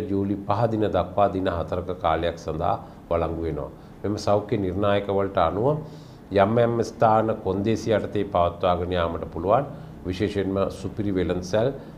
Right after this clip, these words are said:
සියයට විසිපහක ධාරිතාවකින් පවත්වාගෙන යාමට හැකියාවක් තිබෙනවා. අ, සාමාන්‍ය කඩ ආදිය තිදෙනෙකු පාරිභෝගිකින් එක්වර ඇතුළට ගෙන පවත්වාගෙන යාමේ හැකියාවක් තිබෙනවා. අ, කෙසේ වෙතත්,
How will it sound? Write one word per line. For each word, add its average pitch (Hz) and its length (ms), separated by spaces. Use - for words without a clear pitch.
සියයට 98 340
විසිපහක 101 600
ධාරිතාවකින් 87 800
පවත්වාගෙන 85 640
යාමට 82 300
හැකියාවක් 80 600
තිබෙනවා. 98 380
අ, 85 120
සාමාන්‍ය 120 640
කඩ 101 260
ආදිය 101 400
තිදෙනෙකු 120 580
පාරිභෝගිකින් 104 760
එක්වර 90 280
ඇතුළට 90 400
ගෙන 85 240
පවත්වාගෙන 82 640
යාමේ 80 300
හැකියාවක් 76 540
තිබෙනවා. 82 400
අ, 85 220
කෙසේ 123 340
වෙතත්, 120 180